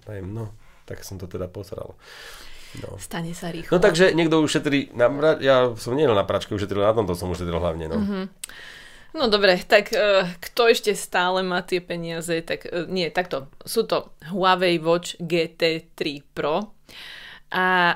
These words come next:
Speaker 2: začínajú na sume tristosedemdesiatdeväť eur, čiže ešte ušetríš,
Speaker 1: No
Speaker 2: hej,
Speaker 1: vidíš.
Speaker 2: tri sedem deväť,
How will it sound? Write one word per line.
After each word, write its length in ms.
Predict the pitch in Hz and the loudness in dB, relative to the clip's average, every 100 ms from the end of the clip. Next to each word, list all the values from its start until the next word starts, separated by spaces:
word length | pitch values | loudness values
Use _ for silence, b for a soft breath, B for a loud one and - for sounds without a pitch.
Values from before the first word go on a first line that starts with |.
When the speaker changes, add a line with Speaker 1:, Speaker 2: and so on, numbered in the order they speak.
| - - | -2 -6
Speaker 2:
začínajú 640 | 175 190 190 208 185 185 | 0 0 2 0 0 0
na 160 | 175 165 | -2 -2
sume 420 | - 202 180 165 | -2 -2 -2 -4
tristosedemdesiatdeväť 1500 | - 208 208 - 185 180 170 165 170 170 160 156 165 160 - | -4 -4 -2 -2 -2 -2 -2 -2 -2 -2 -2 -2 -2 -4 -4
eur, 400 | 156 160 185 240 - | -2 0 0 -4 -8
čiže 340 | - - 214 175 | -4 0 2 2
ešte 460 | - 202 208 247 | 4 4 4 4
ušetríš, 720 | 226 220 - 240 233 220 269 - | 6 4 2 0 0 -2 -2 -2
Speaker 1:
No 100 | - | -2
Speaker 2:
hej, 180 | - 214 | -2 -4
Speaker 1:
vidíš. 300 | 330 - - | -4 -8 -8
Speaker 2:
tri 120 | 190 | -4
sedem 280 | 190 185 156 | -2 -2 -2
deväť, 340 | 156 233 233 | 2 6 6